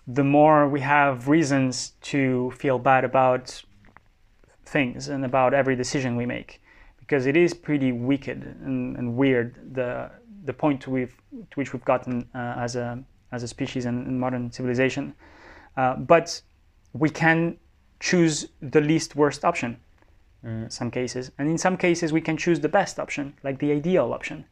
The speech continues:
Speaker 1: Some cases we have that, and we will get a reward in our brains, right? We need to
Speaker 2: Mm.
Speaker 1: tap into the reward mechanisms, into the pleasure mechanisms,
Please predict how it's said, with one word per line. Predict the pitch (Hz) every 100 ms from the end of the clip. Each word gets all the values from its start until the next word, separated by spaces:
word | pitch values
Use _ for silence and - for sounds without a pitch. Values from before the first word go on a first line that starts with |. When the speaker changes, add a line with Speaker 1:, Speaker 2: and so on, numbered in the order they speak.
| _ _ -
Speaker 1:
Some | 180
cases | 190 175 170 156
we |
have | 160 - 170 165
that, | 131
and | - 139
we | 139
will | 147 165
get | 165 151
a | 143
reward | 139 127 165 170 131 - _ _ _ _ _ _ -
in | 139
our | 139
brains, | 127 175 120 131
right? | 131 135 135
We |
need | 139 170
to | 110
Speaker 2:
Mm. | 110
Speaker 1:
tap | 160 160
into | 147 147
the | 135 135
reward | 135 139 180
mechanisms, | 165 156 139 131 120 117
into | 123
the | 135
pleasure | 131 165 156 143
mechanisms, | 139 139 131 123 120 127